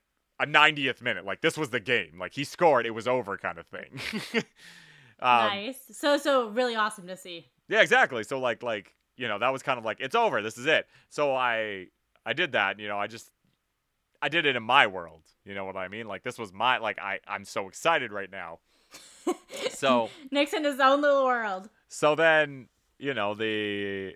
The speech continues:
Speaker 1: the girlfriend after, you know, it goes off a little bit, you know, I've calmed down and, you know, like,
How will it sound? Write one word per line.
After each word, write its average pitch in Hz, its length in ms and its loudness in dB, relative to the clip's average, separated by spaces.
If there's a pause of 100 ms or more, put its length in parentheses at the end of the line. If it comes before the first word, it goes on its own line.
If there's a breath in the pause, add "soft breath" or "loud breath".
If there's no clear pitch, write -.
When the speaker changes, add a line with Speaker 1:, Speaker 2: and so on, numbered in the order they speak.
Speaker 1:
the 107 100 -6
girlfriend 127 320 2
after, 98 640 2 (680)
you 107 120 -8
know, 92 320 -6 (600)
it 302 120 -20
goes 254 200 -4
off 110 180 0
a 101 40 -12
little 98 160 -6
bit, 101 180 -8
you 107 80 -12
know, 101 340 -10
I've 92 280 -10 (240)
calmed 101 320 -12
down 87 380 -14 (120)
and, 87 320 -20 (280)
you 262 80 -4
know, 302 120 -4
like, 415 240 0